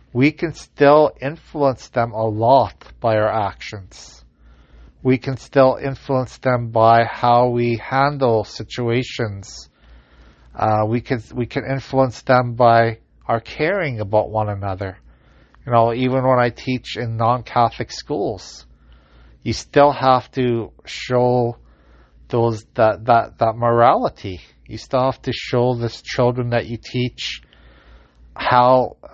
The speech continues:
important it is to be caring about one another, to be, um, uh, to, to be helpful, to be, uh,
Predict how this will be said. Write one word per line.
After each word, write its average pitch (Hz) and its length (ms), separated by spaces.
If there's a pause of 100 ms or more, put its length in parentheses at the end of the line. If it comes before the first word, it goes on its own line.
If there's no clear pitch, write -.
(180)
important 147 720
it 120 140
is 120 260
to 123 200
be 120 340
caring 147 680
about 107 420
one 107 180
another, 95 480 (800)
to 120 120
be, 117 500 (1080)
um, 107 400 (1300)
uh, - 420 (120)
to, 117 180
to - 140
be 120 160
helpful, 110 800 (800)
to 113 200
be, 113 680
uh, 107 640